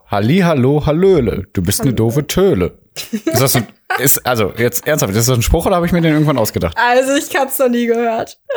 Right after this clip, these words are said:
Speaker 1: Nee, ich glaub,
Speaker 2: Bis
Speaker 1: ich hab da
Speaker 2: jetzt.
Speaker 1: früher öfter sogar irgendwie gesagt oder im Kopf gedacht. Hallihallo, Hallöle, du bist eine doofe Töle. <laughs> Okay. Das war die Begrüßung. Wir sind die veganen Eulengeschwister aus dem Ruhrgebiet. Aber Sassi jetzt in Köln und ich in Rheinberg, wir sind überall in Deutschland verteilt. Also eigentlich nur anderthalb Stunden ungefähr auseinander, aber es ist freaky.
Speaker 2: Ich hab mal in Stuttgart gewohnt.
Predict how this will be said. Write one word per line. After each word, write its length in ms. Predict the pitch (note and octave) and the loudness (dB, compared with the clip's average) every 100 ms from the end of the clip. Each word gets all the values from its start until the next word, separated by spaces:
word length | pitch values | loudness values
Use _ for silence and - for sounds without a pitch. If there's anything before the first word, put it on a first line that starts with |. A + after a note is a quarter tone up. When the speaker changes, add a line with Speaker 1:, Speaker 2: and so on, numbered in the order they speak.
| A4+ B4+ F#4+ | -2 0 0
Speaker 1:
Nee, 160 | B2+ F3 | 0 0
ich 120 | - | 0
glaub, 140 | - F3 | 0 0
Speaker 2:
Bis 60 | |
Speaker 1:
ich 20 | F3+ | 0
hab 60 | |
da 60 | D#3 | 0
Speaker 2:
jetzt. 100 | - | 0
Speaker 1:
früher 200 | E3 D3+ | 2 2
öfter 280 | D#3+ - A2+ | 2 0 2
sogar 260 | F#2 F2 | 2 2
irgendwie 240 | E2+ F#2 F#2+ | 0 0 0
gesagt 320 | F#2 F#2+ A#2+ | 0 0 0
oder 160 | F#2+ F2+ | 0 0
im 100 | F#2+ | 0
Kopf 220 | - - | -2 -2
gedacht. 380 | G2 G2+ - F#2+ | -2 -2 -4 -2
Hallihallo, 480 | F2 B2+ D3 A#2 | 0 2 2 2
Hallöle, 500 | G#2+ F#2+ A2 D#3+ F#3+ | 2 2 2 2 2
du 120 | G3 B2+ | 0 0
bist 200 | D3+ C#3 | 0 0
eine 80 | |
doofe 240 | A2 A#2+ C3+ | 0 0 -2
Töle. 420 | - F#2+ - - - - | -2 -2 -4 -8 -8 -4
<laughs> 320 | D#3+ - - C3 | -2 -2 -6 -6
Okay. 220 | - C#3 - - - - - - _ _ _ _ _ - | -4 -6 -8 -18 -20 -20 -20 -20 _ _ _ _ _ -4
Das 200 | G#2 - | -2 0
war 220 | F2 E2+ | 0 0
die 120 | - | -2
Begrüßung. 380 | F#2+ F#2+ C#3 D3+ - - _ | -2 0 -2 -4 -8 -20 _
Wir 220 | G#2+ D3 G#3 | 0 2 2
sind 240 | F#3 - | 2 2
die 140 | A#2+ | 2
veganen 360 | A2 A2 C#3 D#3+ | 2 2 0 2
Eulengeschwister 720 | C3+ F3+ A2 F2+ - A#2 C#3 | 2 2 2 0 -2 -2 0
aus 160 | A#2+ - | -2 0
dem 120 | C3+ | 0
Ruhrgebiet. 580 | G2 B2 E3+ G2 - - - | 2 2 0 -2 -4 -8 -4
Aber 200 | F#2+ F#2+ | 0 2
Sassi 240 | A2 A2 | 2 2
jetzt 160 | G#2 A2+ | 0 0
in 60 | |
Köln 280 | G#2 D#3+ D3+ | 0 0 0
und 140 | G#2+ G2 | 0 -2
ich 120 | G#2 | 0
in 60 | |
Rheinberg, 400 | F#2+ A2+ G#2+ A2 | 0 2 2 0
wir 60 | F2+ | 0
sind 180 | F2+ - | 0 -2
überall 400 | D3 B2 G#2 G2 | -2 0 2 2
in 80 | F#2 | 2
Deutschland 280 | G2 G#2 | 0 0
verteilt. 360 | - - G2+ E2 | -2 -2 -2 -2
Also 240 | F2+ D#2+ | -4 -4
eigentlich 240 | D#2+ E2+ F2+ | -2 -2 0
nur 140 | F#2 | 0
anderthalb 300 | F#2 F2 F#2+ | 0 0 -2
Stunden 180 | - G2+ | -2 0
ungefähr 320 | F#2 F2 F#2 | 0 0 0
auseinander, 460 | F2 - F#2 A#2+ E3+ | -2 0 0 0 0
aber 260 | D#3+ C3+ F3 | 0 2 2
es 260 | G#3+ - | 0 0
ist 220 | D3 A#2 | 0 -2
freaky. 300 | - G#2 - | -2 -2 -2
Speaker 2:
Ich 100 | F#2 | -2
hab 80 | E4 | 0
mal 80 | F#4 | 0
in 60 | D#4+ | -2
Stuttgart 380 | C#4 C#4 F4+ B3 | -4 -4 -6 -6
gewohnt. 320 | G#3 G3 | -10 -10